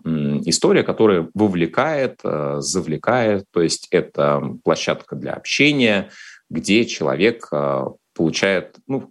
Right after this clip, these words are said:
своего рода подтверждение, что он не занимается какой-то ерундой. Да, раз многие это делают, значит, это что-то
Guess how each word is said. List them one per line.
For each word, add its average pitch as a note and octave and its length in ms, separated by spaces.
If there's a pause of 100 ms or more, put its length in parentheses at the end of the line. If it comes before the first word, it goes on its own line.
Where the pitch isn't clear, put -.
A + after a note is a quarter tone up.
своего F#2+ 440
рода F2 200
подтверждение, E2 680
что - 240
он D#2 100
не F2+ 120
занимается F#2 540
какой-то - 340
ерундой. F2 600
Да, E2+ 260
раз D2+ 260
многие D#2+ 500
это - 260
делают, A2+ 500
значит, - 460
это - 140
что-то D#2 460